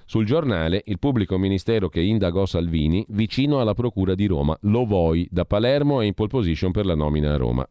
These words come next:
Salvini ha commentato ironico: "Non c'è alcun nesso",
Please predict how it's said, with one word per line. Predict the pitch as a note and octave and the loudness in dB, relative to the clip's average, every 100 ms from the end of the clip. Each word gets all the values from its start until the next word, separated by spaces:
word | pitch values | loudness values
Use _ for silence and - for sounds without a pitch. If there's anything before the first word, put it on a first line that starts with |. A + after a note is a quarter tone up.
| - | -6
Salvini | - A2+ C#3+ C3 | -2 0 0 0
ha | G2 | 0
commentato | G2+ A2 G#2+ A#2+ B2+ | 0 0 0 -2 0
ironico: | D3 C#3 F#2 D2+ E2 E2 G2 G2 - _ _ _ _ - | 0 2 0 2 0 0 -2 -4 -10 _ _ _ _ 0
"Non | F#2+ A2 A2 | 2 2 0
c'è | - A#2+ B2+ | 0 0 2
alcun | A#2+ A#2 - - B2+ C3 A#2+ | 2 0 -2 0 2 2 2
nesso", | F2 B1+ - - C#2+ D#2+ | 0 -2 -4 -4 -2 -4